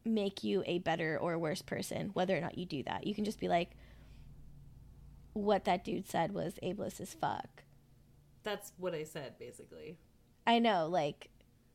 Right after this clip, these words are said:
Speaker 1: and, like, it, but what I'm saying is, like, he shouldn't have been so offended by it, because just because you're, like, weren't like, "Oh my God." I mean, you weren't being rude about it, right?
Speaker 2: I said that what I said,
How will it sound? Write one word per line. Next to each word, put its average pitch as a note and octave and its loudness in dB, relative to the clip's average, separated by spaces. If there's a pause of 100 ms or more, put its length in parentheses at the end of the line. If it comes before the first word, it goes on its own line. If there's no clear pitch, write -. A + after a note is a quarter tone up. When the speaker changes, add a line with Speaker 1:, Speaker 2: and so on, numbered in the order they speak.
Speaker 1:
and, A3 8
like, G3+ 2
it, G#3+ 2
but B3 4
what A#3+ 6
I'm A#3 6
saying A#3 4
is, A3+ 4
like, G#3+ 2
he G#3+ -2
shouldn't G#3+ 4
have F#3+ -2
been F#3+ 2
so F#3 2
offended A#3 6
by B2 4
it, D3 0 (460)
because A3+ 4
just A3 2
because B3 0
you're, A#3+ 6
like, A3 6 (140)
weren't A#3 4
like, G#3+ 2
"Oh G4+ 8
my G4 4
God." - -12
I A3+ 6
mean, C4+ 6
you A#3 6
weren't D#4 4
being C4+ 4
rude G3 2
about F#3 6
it, - 2
right? G#3 4 (440)
Speaker 2:
I G#3 4
said G#3+ 4 (360)
that F#3+ 0 (640)
what G3 0
I E3+ 4
said, F3+ 4